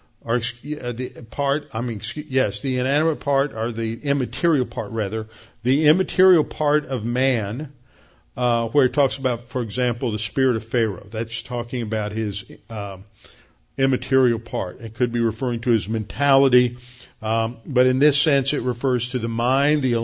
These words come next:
intellectual frame of mind, or the mental attitude of somebody, their temperament. Sometimes it refers to the courage or specific attitudes of man. And so that's, uh, one sense of ruach.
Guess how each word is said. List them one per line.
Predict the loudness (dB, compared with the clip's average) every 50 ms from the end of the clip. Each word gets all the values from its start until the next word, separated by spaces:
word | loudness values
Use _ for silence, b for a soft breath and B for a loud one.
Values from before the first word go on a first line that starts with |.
| -2 -4 -4 -4
intellectual | -4 -4 -4 -4 -4 0 2 2 2 2 0 -4 -4 -4 -4
frame | -4 -6 -10 -4 -2 0 0 2 0 0
of | -2 -4 -6
mind, | -4 -4 -2 -2 -2 -2 -2 -4 -4 -6 -8 -12 B B B B B B _
or | -2 0 2 2 2
the | 0 -2
mental | -2 -2 -2 -2 -2 -2
attitude | 0 0 0 0 0 -4 -6 -4 -2 -2 -2 -2
of | -6
somebody, | -4 -4 -4 -4 -2 -2 -2 -2 -2 -2 -2 -4 -6 B B B B B B B _
their | 0 0 0
temperament. | -2 -6 -2 0 0 0 0 -2 -4 -4 -2 -2 -4 -4 -6 -8 b b b b b b b
Sometimes | -4 -2 0 0 0 0 0 0 0 0 0
it | -2 -2
refers | 0 -2 -4 -2 -2 -2 0 0 0 -2 -4 -10
to | -4 -2 0 2 2 0 0
the | -2 -6
courage | -8 -12 -2 2 2 4 4 4 4 2 0 0 -4
or | -6 -4
specific | -6 -6 -4 -2 -2 -2 -2 0 2 2 2 2 0 -8 -10 -10 -16 -20 -20 _ _ _ _
attitudes | 0 0 0 0 -2 -4 -2 0 0 0 0 0 -4
of | -8 -6
man. | -4 -4 -4 -4 -2 -4 -4 -6 -6 b b b b b b b b b _
And | 0 2 2 2 2 0
so | -2 -2 -2 -2 0
that's, | 0 2 2 2 0 -2 -4 -4 -2
uh, | -2 -2 -2
one | -4 -2 -2 0 0 0 0 -2 -4 -6 -8
sense | -6 -2 0 0 -2 -2 -6 -8 -6
of | -6 -6 -2
ruach. | -2 -2 0 0 0 0 -2 -2 -2 -6